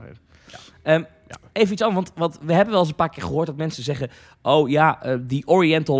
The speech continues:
Speaker 1: Land Company, dat is de eigenaar
Speaker 2: Mhm.
Speaker 1: van Tokyo Disneyland... is beter
Speaker 2: Zeker.
Speaker 1: in het runnen van een Disneypark dan Disney zelf." Nou, dat sluit hier mooi op aan, want waar Disney dus in Amerika aankondigt dat er een show niet meer terugkeert... kondigen ze in Tokyo een nieuwe nighttime show aan.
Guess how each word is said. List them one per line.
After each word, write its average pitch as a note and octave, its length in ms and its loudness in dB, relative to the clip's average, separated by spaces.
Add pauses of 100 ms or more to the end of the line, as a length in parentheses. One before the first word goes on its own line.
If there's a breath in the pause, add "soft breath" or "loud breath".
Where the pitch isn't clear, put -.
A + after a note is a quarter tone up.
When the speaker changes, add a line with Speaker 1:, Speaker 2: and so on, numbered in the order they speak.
(100)
Speaker 1:
Land E3+ 360 2
Company, B2+ 500 -2
dat C#3 160 -12
is A2+ 120 -14
de - 60 -8
eigenaar B2 340 -4
Speaker 2:
Mhm. A2+ 80 0
Speaker 1:
van A2+ 160 -2
Tokyo D3 380 2
Disneyland... A2+ 460 -8 (320 soft breath)
is B2 260 -6
beter D3+ 240 6
Speaker 2:
Zeker. F#3 180 0
Speaker 1:
in E3+ 100 2
het D#3 120 0
runnen E3+ 280 4
van D#3 120 -6
een D3 100 -4
Disneypark D3 520 -4
dan B2+ 140 -6
Disney A#2 300 -8
zelf." F3 400 -2 (500 soft breath)
Nou, F3 220 -2 (440)
dat G3 240 0
sluit A#3 360 -2
hier G3+ 120 -4
mooi F#3 160 -2
op - 80 -6
aan, A#3 280 -2
want G3 340 2
waar D#3 360 0
Disney E3+ 260 -6
dus D3+ 160 -6
in C#3+ 80 -6
Amerika F#3+ 380 0
aankondigt C#3+ 460 -4
dat C#3 140 -8
er C3 60 -10
een B2+ 80 -6
show A#2+ 360 -2
niet C#3+ 180 -4
meer B2+ 120 -4
terugkeert... G#3 560 -2 (360 soft breath)
kondigen F#3 340 -6
ze E3 160 -6
in F3 100 -6
Tokyo G#3+ 500 0
een F#3 80 -2
nieuwe G#3+ 180 4
nighttime G3 480 2
show A#2+ 280 0
aan. D#3 300 -2